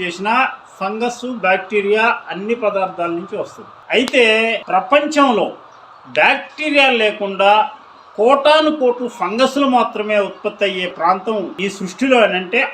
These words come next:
ఆవు కొమ్ము మాత్రమే. ఆవు కొమ్ము లోపల కోటాను కోట్ల సూక్ష్మజీవులు, ఫంగస్లు మాత్రమే నివసితమై ఉంటాయి. అయితే ఇది ఎక్స్ట్రాక్ట్ చేసేది, ఆవు కొమ్ములో సూక్ష్మజీవులు ఎలా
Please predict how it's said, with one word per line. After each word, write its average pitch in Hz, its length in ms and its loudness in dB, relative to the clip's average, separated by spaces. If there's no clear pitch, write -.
ఆవు 185 200 2
కొమ్ము 175 380 -6
మాత్రమే. 120 400 -10
ఆవు 269 340 2
కొమ్ము 240 280 0
లోపల 202 580 2
కోటాను 285 580 4
కోట్ల 254 320 -2
సూక్ష్మజీవులు, 233 960 -2
ఫంగస్లు 247 580 -2
మాత్రమే 214 500 0
నివసితమై 202 720 -4
ఉంటాయి. 147 260 -6
అయితే 226 640 2
ఇది 190 220 -6
ఎక్స్ట్రాక్ట్ 262 580 -2
చేసేది, 214 380 0
ఆవు 208 300 2
కొమ్ములో 254 340 -2
సూక్ష్మజీవులు 214 760 -2
ఎలా 202 540 4